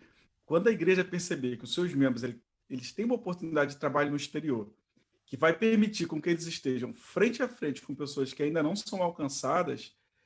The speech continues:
e eles tiverem as suas vidas transformadas, tiverem um chamado por Deus em suas vidas, então essa igreja, ela vai ser desafiada a lidar com essa situação com criatividade,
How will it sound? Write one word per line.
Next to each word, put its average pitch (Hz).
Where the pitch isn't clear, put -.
e 123
eles 151
tiverem 143
as 165
suas 135
vidas 139
transformadas, 135
tiverem 143
um 123
chamado 151
por 139
Deus 131
em 135
suas 123
vidas, 151
então 170
essa 208
igreja, 190
ela 196
vai 180
ser 190
desafiada 185
a 185
lidar 165
com 151
essa 139
situação 165
com 190
criatividade, 190